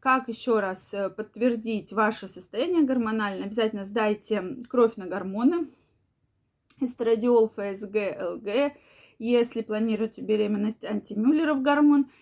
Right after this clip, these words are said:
и сделайте узи яичников. Это, прошу прощения, такие наиболее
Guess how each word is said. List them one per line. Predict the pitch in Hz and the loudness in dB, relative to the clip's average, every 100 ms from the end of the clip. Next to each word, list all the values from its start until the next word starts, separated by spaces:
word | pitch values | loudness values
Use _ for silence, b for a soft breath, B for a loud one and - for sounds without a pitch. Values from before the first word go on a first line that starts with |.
| b | b
и | 285 320 | -2 -2
сделайте | 233 254 294 247 - | 0 0 2 0 -2
узи | 208 185 208 | -6 -6 -6
яичников. | 220 190 160 147 - 175 160 - 196 | -4 -4 -8 -12 -14 -16 -12 -14 -14
Это, | 185 - - _ _ _ _ _ _ _ | -16 -18 -20 _ _ _ _ _ _ _
прошу | 269 254 226 | -8 -8 -10
прощения, | 214 294 294 | -4 4 4
такие | 254 247 | 2 -2
наиболее | 240 262 247 247 220 190 185 | 2 2 4 4 4 0 -4